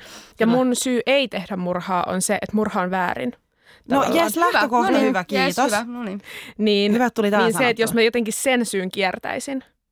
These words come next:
Speaker 1: niin sittenhän
Speaker 3: Älä
Speaker 1: se olisi
Speaker 3: tiedä, älä,
Speaker 1: mahdollista.
Speaker 3: älä lähde testaamaan.
Speaker 2: Tää true crime buumi tuntuu olevan semmonen, että varsinkin niin kun naiset paljon niin kun kuluttavat tällaista sisältöä, mutta tämähän ei ole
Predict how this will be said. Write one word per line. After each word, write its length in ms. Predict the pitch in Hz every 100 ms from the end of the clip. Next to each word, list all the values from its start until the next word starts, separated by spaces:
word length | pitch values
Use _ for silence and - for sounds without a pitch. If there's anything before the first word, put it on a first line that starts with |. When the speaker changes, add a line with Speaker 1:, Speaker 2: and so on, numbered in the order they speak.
| _ _ _ _ _
Speaker 1:
niin 80 | 208
sittenhän 220 | 185 202
Speaker 3:
Älä 60 | 220
Speaker 1:
se 80 | 220
olisi 100 | 214
Speaker 3:
tiedä, 100 | 233
älä, 80 | 208
Speaker 1:
mahdollista. 360 | 180 185 175 190 _
Speaker 3:
älä 100 | 220
lähde 120 | 226 220
testaamaan. 560 | - 190 - 185 185 190 - _ _ _ _ _
Speaker 2:
Tää 200 | 262 262
true 300 | - 349 403
crime 320 | 330 285 247
buumi 320 | 254 277 214
tuntuu 300 | 208 208 190
olevan 240 | 190 180 170
semmonen, 300 | 185 180 170
että 140 | 180
varsinkin 340 | 180 170 160
niin 120 | 165 160
kun 160 | 165 165 -
naiset 520 | 208 214 185 - - - - -
paljon 400 | 170 131 90 165 -
niin 100 | 170
kun 140 | 165 160
kuluttavat 500 | 170 165 - 110 -
tällaista 340 | 110 113 160
sisältöä, 600 | 165 170 170 113 - 233 254 -
mutta 400 | 202 202 - 196 -
tämähän 300 | - 185 208
ei 100 | 214
ole 80 | 214